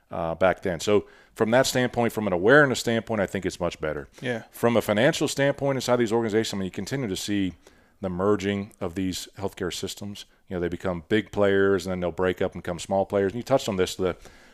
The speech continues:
Speaker 1: the single physician office just doesn't exist anymore because they can't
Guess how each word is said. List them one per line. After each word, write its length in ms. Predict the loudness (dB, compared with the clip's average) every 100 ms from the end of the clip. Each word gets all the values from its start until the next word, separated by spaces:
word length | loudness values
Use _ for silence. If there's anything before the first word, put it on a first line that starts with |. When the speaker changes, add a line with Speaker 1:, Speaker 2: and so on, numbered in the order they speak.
| _
Speaker 1:
the 80 | -8
single 460 | -2 2 4 4 2
physician 720 | 0 2 2 2 -2 -4 -6
office 440 | 0 0 0 -4 -6
just 260 | -6 -6
doesn't 260 | -2 -2 -2
exist 380 | -8 -6 -8 -6
anymore 340 | -8 -10 -12
because 320 | -14 -8 -6 -4
they 100 | -4
can't 380 | -4 -2 -2